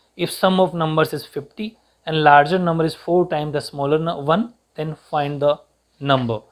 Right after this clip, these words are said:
ये है आपका फ़ाइव पॉइंट टू का दसवां। चार संख्याएं समांतर श्रेणी में दे रखी हैं, यदि संख्याओं का योग पचास और सबसे बड़ी संख्या सबसे छोटी संख्या की चार गुनी है तो संख्याएं ज्ञात करो। और फिर बात आती है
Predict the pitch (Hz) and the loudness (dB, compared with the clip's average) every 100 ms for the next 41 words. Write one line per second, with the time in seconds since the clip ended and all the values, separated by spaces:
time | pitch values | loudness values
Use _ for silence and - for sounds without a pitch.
0 | _ _ _ 147 165 175 151 127 - 170 | _ _ _ 0 2 4 2 0 2 2
1 | 170 - 151 160 165 175 160 147 147 170 | 2 -6 -2 0 -2 -4 -6 -8 -4 -2
2 | 170 143 135 160 185 _ _ _ _ _ | 0 -2 -6 -10 -12 _ _ _ _ _
3 | _ _ _ - 156 165 165 156 143 165 | _ _ _ 2 4 4 2 -8 -8 -10
4 | 156 143 131 131 147 143 139 139 120 120 | -10 -10 -10 -10 -10 -8 -6 -6 -8 -8
5 | 135 113 165 190 - _ - _ 147 147 | -10 -10 -10 -10 -12 _ -20 _ -10 -8
6 | - 143 135 165 156 151 139 139 120 143 | -8 -10 -6 -4 0 -2 -2 -10 -4 0
7 | 180 175 - 170 - 160 143 - 151 151 | 0 0 -10 -8 -4 -2 -4 -8 -8 -8
8 | 151 139 151 151 170 147 131 123 - 123 | -8 -12 -12 -10 -12 -8 -10 -8 -8 -6
9 | 127 156 165 233 _ _ _ 147 - 123 | -6 -6 -6 -8 _ _ _ -16 -12 -14
10 | 117 123 127 151 _ _ 123 117 113 - | -12 -12 -12 -16 _ _ -10 -8 -8 -10
11 | - 147 202 - - _ _ - 147 - | -8 -6 -6 -10 -20 _ _ -8 -8 -6
12 | 180 165 143 135 131 - 170 220 | -6 2 2 2 -6 -10 -4 -4